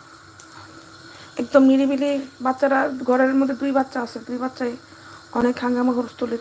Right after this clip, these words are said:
করে। ওদের যখন ঘুমায় ওদের মাঝে মাঝে ঝগড়াঝাটি শোনা যায়, কানের মধ্যে লাগে, খুব খারাপ লাগে। এই জন্য সবাইকে মানা করছি বাসায় না আসার জন্য। বা আমি কয়েকদিন বেড রেস্টে থাকলে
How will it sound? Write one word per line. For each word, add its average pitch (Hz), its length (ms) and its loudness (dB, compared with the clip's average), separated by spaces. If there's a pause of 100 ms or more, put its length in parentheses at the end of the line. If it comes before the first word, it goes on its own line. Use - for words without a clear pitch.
করে। 220 160 -6 (120)
ওদের 233 200 -6 (640)
যখন 254 200 4 (120)
ঘুমায় 247 420 0
ওদের 240 180 2 (640)
মাঝে 240 220 2
মাঝে 240 160 0 (200)
ঝগড়াঝাটি 240 520 -2
শোনা 247 220 -2
যায়, 226 180 -8
কানের 233 260 -4
মধ্যে 233 220 -8
লাগে, 226 200 -8 (800)
খুব 247 100 2 (140)
খারাপ 233 320 0
লাগে। 220 200 -8 (720)
এই 247 80 0
জন্য 240 120 -2 (120)
সবাইকে 247 300 0 (100)
মানা 247 180 0
করছি 233 180 -6 (140)
বাসায় 240 260 0
না 220 100 -4
আসার 240 180 -4
জন্য। 214 160 -8 (720)
বা 262 140 6
আমি 240 140 0 (240)
কয়েকদিন 254 300 0 (100)
বেড 247 220 -2
রেস্টে 262 220 -4 (100)
থাকলে 262 280 0